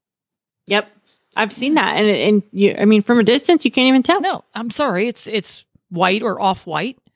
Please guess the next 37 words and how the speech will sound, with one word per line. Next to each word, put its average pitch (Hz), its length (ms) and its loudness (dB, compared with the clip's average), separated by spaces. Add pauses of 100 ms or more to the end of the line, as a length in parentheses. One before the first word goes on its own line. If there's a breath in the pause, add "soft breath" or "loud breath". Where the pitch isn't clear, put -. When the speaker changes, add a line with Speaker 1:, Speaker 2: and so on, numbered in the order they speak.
(320)
Speaker 2:
and 214 100 -2
it's 262 60 0
Speaker 1:
Yep. 403 60 2
Speaker 2:
a - 40 -8
stock 330 280 -8
tie. 120 220 -12 (600)
Speaker 1:
And 202 220 4
man, 220 240 4
it's 226 140 -4
easy 202 260 4
to 180 80 0
get 185 200 2
the 170 120 4
pin 180 300 2
through 170 180 2
that 214 220 2
stuff. - 320 -4 (200)
Speaker 2:
Yeah, 233 640 -12 (140)
interesting. - 680 -12 (560)
I 127 280 -20 (160)
like 202 340 -8
it. - 120 -20 (300 loud breath)
Well, 370 220 4
there 214 160 2
we 262 100 -2
go. 294 100 4
That's 240 220 2
everything 339 460 0
you 269 160 0
ever 254 200 -2
wanted 269 260 2
to 294 60 -2
know 240 200 4
about 220 440 0
the 202 120 -2
stock 240 340 0
pin 185 300 -2